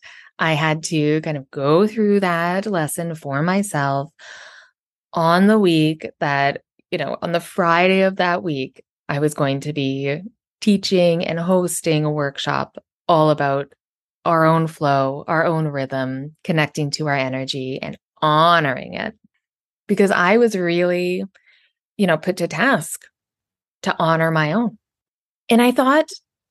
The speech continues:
if I do say so for myself, I did a pretty good job. So I was very happy that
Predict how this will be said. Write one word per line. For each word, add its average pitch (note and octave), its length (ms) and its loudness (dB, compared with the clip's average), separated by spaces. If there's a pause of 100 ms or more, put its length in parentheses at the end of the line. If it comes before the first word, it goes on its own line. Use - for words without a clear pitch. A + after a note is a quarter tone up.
(180)
if B3 140 0
I G#3 120 2
do E3 120 -2
say D3+ 200 -6
so D3+ 280 -6
for D#3 220 -4
myself, F3 400 -4 (500)
I F4+ 140 2
did E3+ 160 2
a D#3 40 0
pretty D#3+ 220 -2
good B3 140 0
job. F#4+ 240 -6 (500)
So E4 140 0
I C#4+ 80 6
was G3 100 4
very D#3+ 220 2
happy G3+ 460 -4 (600)
that D#3 580 0